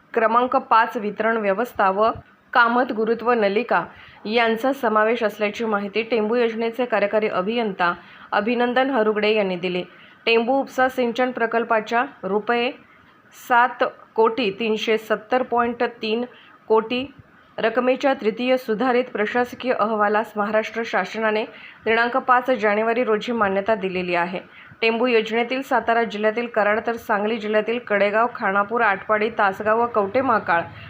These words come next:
तसेच सोलापूर जिल्ह्यातील सांगोला या सात तालुक्यातील दोनशे चाळीस गावातील ऐंशी चारशे बहात्तर हेक्टर सिंचन क्षेत्र निर्मितीचे काम पूर्णत्वास आले आहे.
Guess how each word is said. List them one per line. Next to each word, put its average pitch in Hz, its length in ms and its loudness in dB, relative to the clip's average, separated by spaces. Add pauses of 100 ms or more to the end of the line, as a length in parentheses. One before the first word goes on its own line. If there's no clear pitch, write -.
(160)
तसेच 240 340 2
सोलापूर 240 420 2
जिल्ह्यातील 226 440 0
सांगोला 214 460 0
या 220 140 4
सात 247 380 0
तालुक्यातील 220 520 -2
दोनशे 208 380 -2
चाळीस 233 480 0
गावातील 196 480 0 (420)
ऐंशी 233 380 0
चारशे 233 440 0
बहात्तर 208 420 -2
हेक्टर 226 360 -4
सिंचन 214 420 -4
क्षेत्र 226 360 -2
निर्मितीचे 214 580 -2
काम 214 220 0
पूर्णत्वास 208 580 0
आले 190 180 -2
आहे. 180 240 -2